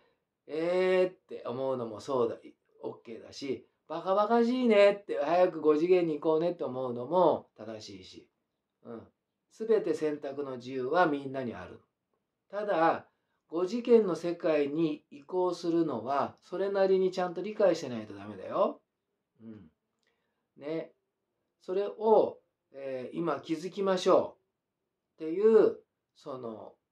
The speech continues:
なんていうか、サインだよ、これ。サイン。うん。宇宙さんが僕らにくれているギフトなの。ギフト。プレゼント。うん。だから、ここはね、直感働かせて、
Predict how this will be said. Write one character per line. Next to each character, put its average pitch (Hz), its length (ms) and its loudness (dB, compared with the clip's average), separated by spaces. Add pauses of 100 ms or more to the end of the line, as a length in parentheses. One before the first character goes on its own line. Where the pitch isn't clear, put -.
(240)
な 143 120 -16
ん 131 80 -20
て - 140 -20
い 98 80 -20
う - 160 -20
か、 - 360 -6
サ 226 260 -2
イ 240 120 2
ン 165 80 0
だ 113 100 -6
よ、 117 120 -4
こ 98 140 -12
れ。 - 240 -14
サ 170 260 -6
イ 120 220 -6 (840)
ン。 131 40 -20
う - 0 -
ん。 123 280 -16
宇 220 120 -10
宙 226 260 2
さ 170 200 -2
ん 147 100 -6
が 143 80 0
僕 151 260 -2
ら 180 100 2
に 147 140 -6
く 143 100 -8
れ 135 140 -2
て 131 120 -6
い 123 140 -2
る 131 200 -2
ギ 214 160 2
フ 220 120 -6
ト 165 120 -2
な 101 100 -8
の。 - 160 -20
ギ 165 160 -6
フ - 160 -18
ト。 - 240 -10 (560)
プ 196 80 -10
レ 220 120 2
ゼ 208 140 -2
ン 135 120 -4
ト。 - 240 -18 (680)
う 135 60 -20
ん。 117 140 -16 (640)
だ 180 100 -12
か 160 160 -6
ら、 160 180 2
こ 160 140 -10
こ 190 140 -8
は 202 120 4
ね、 185 180 -2
直 170 140 -2
感 190 300 -2
働 175 380 -2
か 170 120 -2
せ 170 160 -2
て、 196 400 4